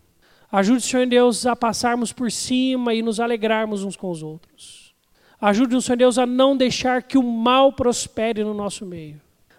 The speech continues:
Ajude-nos, Deus, a prosperar o bem entre nós. Dá-nos longanimidade a cada dia, a cada situação, a cada momento. Usa-nos, porque nós sabemos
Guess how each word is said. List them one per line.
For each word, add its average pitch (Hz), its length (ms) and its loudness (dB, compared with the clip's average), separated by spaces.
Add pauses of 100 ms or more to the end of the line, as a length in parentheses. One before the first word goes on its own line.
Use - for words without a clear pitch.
Ajude-nos, 208 600 0
Deus, 208 420 2
a 214 100 -2
prosperar 202 760 -2
o 190 40 -6
bem 185 300 -2
entre 175 300 -8
nós. - 840 -16 (680)
Dá-nos 214 320 0
longanimidade 208 1300 0
a 175 80 -20
cada 208 460 -6
dia, 160 380 -12
a - 100 -20
cada 185 320 -6
situação, 156 560 -14 (340)
a 180 80 -12
cada 156 240 -14
momento. 156 560 -14 (720)
Usa-nos, 202 800 0 (480)
porque 196 240 -4
nós 208 180 -2
sabemos 165 800 -8